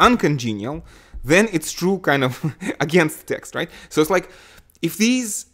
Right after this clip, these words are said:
like, if, um, if something doesn't sit right with you, like, like, if you don't, if you, if not gonna, if you, you're not gonna write, if you, if you are not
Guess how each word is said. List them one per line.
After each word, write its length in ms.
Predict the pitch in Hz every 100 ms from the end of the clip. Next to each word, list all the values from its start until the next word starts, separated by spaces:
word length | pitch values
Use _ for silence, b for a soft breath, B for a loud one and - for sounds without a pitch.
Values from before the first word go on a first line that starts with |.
| _
like, 200 | - 143
if, 220 | 156 156 - _ -
um, 260 | 131 120 113 _ _ _ _ _ _ _ -
if 80 | 202
something 400 | 175 185 170 120 120
doesn't 220 | 135 143
sit 260 | - 139 -
right 240 | 208 214
with 160 | 147 120
you, 100 | 107
like, 240 | 107 -
like, 120 | 143 151
if 80 |
you 60 | 156
don't, 240 | 160 175
if 140 | 147 139
you, 100 | 147
if 100 | 160
not 140 | 170
gonna, 160 | 156 139
if 120 | 147 151
you, 140 | 143 -
you're 100 | 139
not 140 | 156
gonna 160 | 143 123
write, 340 | 123 110 - - -
if 140 | 113
you, 140 | 139 143
if 180 | 147 -
you 160 | 147 -
are 120 | 127
not 420 | 123 147 160 -